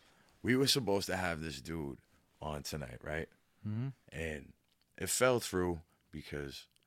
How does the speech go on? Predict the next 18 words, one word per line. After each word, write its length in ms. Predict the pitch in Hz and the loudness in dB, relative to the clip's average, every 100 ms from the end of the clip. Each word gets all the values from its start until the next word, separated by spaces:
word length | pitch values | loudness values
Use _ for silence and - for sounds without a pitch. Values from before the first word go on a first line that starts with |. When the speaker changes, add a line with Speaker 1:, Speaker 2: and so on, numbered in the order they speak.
| _ - | _ -18
Speaker 1:
at 60 | - | -8
the 120 | 85 | -4
end 140 | 98 | -2
of 80 | 95 85 | -2 -2
the 60 | |
day, 260 | 73 69 67 69 | -4 -8 -8 -10
right, 180 | 67 67 - _ _ _ _ _ _ _ _ - 82 | -10 -10 -14 _ _ _ _ _ _ _ _ -12 -4
I 100 | 87 | -2
was 180 | 95 | -2
gonna 180 | 90 85 | -4 -4
make 280 | 73 73 69 | -4 -4 -6
it 120 | 67 - | -10 -10
real 260 | 53 65 67 | -10 -8 -8
uncomfortable. 720 | 64 - 52 - 50 - - _ _ _ _ _ _ _ _ _ | -10 -12 -14 -16 -20 -20 -20 _ _ _ _ _ _ _ _ _
And 280 | - 62 62 - _ _ _ _ _ - | -16 -14 -18 -20 _ _ _ _ _ -18
as 180 | - - - 80 | -16 -16 -10 -4
much 280 | 92 - | -2 -2
as 380 | 85 76 69 - | -2 -4 -6 -12